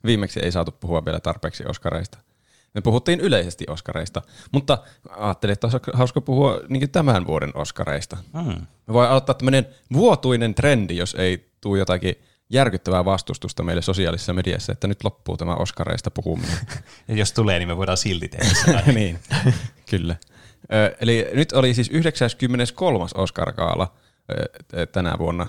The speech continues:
Speaker 1: tässä joku viikko sitten. Ja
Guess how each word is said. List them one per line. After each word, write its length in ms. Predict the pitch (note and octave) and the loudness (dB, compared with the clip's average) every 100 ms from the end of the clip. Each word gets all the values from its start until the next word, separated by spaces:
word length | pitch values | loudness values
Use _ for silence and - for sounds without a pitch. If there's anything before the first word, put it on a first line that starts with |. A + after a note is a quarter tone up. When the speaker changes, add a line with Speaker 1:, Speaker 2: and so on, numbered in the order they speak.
| - | -6
Speaker 1:
tässä 260 | F#2+ - F2+ - - - | -6 -4 -6 -8 -18 -8
joku 380 | F2+ F#2 E2+ - | -6 -4 -6 -4
viikko 260 | F2+ F2 - | -4 -4 -6
sitten. 360 | F#2+ - G#2+ F#2+ _ _ _ _ _ _ - | -8 -4 -6 -6 _ _ _ _ _ _ 0
Ja 220 | G2+ F#2+ | 2 2